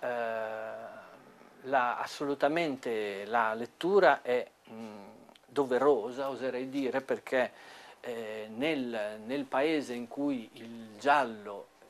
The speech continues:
il noir, il poliziesco, insomma tutte queste definizioni che praticamente sono un'unica definizione,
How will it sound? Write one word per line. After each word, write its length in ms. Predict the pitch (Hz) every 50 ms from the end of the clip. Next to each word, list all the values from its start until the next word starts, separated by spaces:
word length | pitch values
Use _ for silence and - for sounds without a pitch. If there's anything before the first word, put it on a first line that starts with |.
| - - 120
il 60 | 120
noir, 560 | 123 120 120 120 127 110 104 123 - - -
il 140 | - - 143 131
poliziesco, 800 | - - 147 123 113 113 - - - 139 - - - - - 160
insomma 220 | 165 - 156 135
tutte 180 | 131 - - -
queste 260 | 143 135 - - 131
definizioni 720 | 127 123 - - 139 131 127 131 - - 156 147 131 127
che 100 | 120 -
praticamente 560 | - - 117 117 123 127 127 135 139 127 -
sono 220 | - - - 131 131
un'unica 300 | 131 127 120 117 - 120
definizione, 800 | 113 110 - - 135 135 139 - - 131 127 123 123 127 143